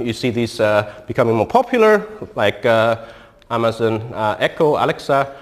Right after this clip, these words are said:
um, vacuum cleaner that is connected to the internet,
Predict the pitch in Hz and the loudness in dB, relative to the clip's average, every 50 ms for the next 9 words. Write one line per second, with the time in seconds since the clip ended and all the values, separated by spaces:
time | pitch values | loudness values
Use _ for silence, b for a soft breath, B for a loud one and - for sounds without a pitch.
0 | B B B B - 120 120 120 120 120 117 117 117 110 110 104 104 107 - - | B B B B 0 2 4 4 4 4 4 2 2 0 -4 -8 -10 -10 -2 0
1 | 127 151 - - 196 175 - 175 170 165 156 143 135 139 139 127 107 101 101 - | 0 0 2 2 0 0 2 2 4 4 4 4 4 2 2 2 2 2 2 0
2 | - 113 104 98 - - 101 - - 135 151 151 143 - - 127 123 117 - - | 0 0 0 0 0 -4 -8 -2 0 2 2 2 0 -2 0 0 0 0 0 -4
3 | - | -16